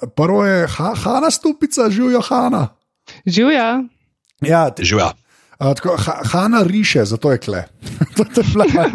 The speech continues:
Speaker 2: A to, samo to?
Speaker 1: Ja, to, to je bila ta logika.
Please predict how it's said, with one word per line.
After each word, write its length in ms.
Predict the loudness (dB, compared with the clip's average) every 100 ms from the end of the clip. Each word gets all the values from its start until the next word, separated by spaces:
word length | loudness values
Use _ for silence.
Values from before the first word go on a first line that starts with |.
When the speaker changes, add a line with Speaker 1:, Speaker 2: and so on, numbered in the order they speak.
| -2 -4 -8 -18 _ _ -20 -16 -6
Speaker 2:
A 140 | -2
to, 200 | 0 -2 -4
samo 340 | -6 0 2 2
to? 280 | 0 0 0 -2 0
Speaker 1:
Ja, 260 | 0 0 -4
to, 220 | -2 -2
to 200 | 0 -2
je 60 | 0
bila 120 | 0
ta 160 | 0 0
logika. 540 | 0 -2 -4 -4 -6